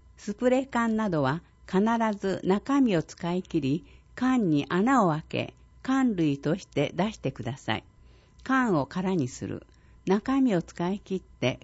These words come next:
缶を空にしましょう。使い切れない場合は中身を出して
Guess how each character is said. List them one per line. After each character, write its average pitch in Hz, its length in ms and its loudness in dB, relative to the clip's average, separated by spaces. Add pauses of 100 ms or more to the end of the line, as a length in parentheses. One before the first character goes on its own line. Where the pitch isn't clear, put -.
缶 247 320 0
を 139 160 0
空 196 260 -2
に 160 140 0
し - 160 -6
ま 123 160 0
し - 180 -6
ょ - 180 -6
う。 - 40 -20 (420)
使 247 320 -2
い 254 60 -2
切 254 180 -6
れ 240 160 0
な 240 140 0
い 185 80 2
場 143 140 -2
合 147 220 -4
は 127 220 -2
中 226 360 -2
身 214 160 2
を 139 80 2
出 151 180 -2
し - 80 -18
て 123 260 -6